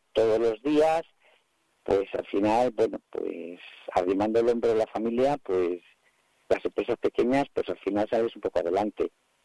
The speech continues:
Y en la pandemia, bueno, pues nosotros la verdad que nos pilló un poco mejor en el sentido de que ya no teníamos tantas cargas hipotecarias y, bueno, pues hicimos todo lo contrario. Gastamos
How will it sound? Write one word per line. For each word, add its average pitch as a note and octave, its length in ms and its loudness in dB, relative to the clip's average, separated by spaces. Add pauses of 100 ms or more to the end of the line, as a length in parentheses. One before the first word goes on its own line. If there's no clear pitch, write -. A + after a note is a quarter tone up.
(340)
Y G#2+ 180 4
en G#2 140 2
la G2+ 120 0
pandemia, B2 880 2
bueno, G2+ 360 0
pues - 200 -20
nosotros F#2+ 680 -4
la G2+ 140 2
verdad G2 320 -2
que - 120 0
nos G2 160 -4
pilló F#2+ 240 -2
un F#2 60 -4
poco F#2 260 -2
mejor G2+ 360 0
en G2 140 -4
el F2+ 100 -10
sentido F#2+ 460 -2
de F#2 80 -2
que F#2 260 -2 (640)
ya G2 100 2
no G2 120 0
teníamos G2 420 0
tantas F#2+ 360 -2
cargas G#2+ 340 2
hipotecarias A#2+ 760 0 (100)
y, F2 160 -4
bueno, F2+ 260 -4
pues - 240 -12 (920)
hicimos A2+ 580 2
todo A#2 220 2
lo G#2+ 100 2
contrario. F#2+ 540 -2 (160)
Gastamos G#2 500 -2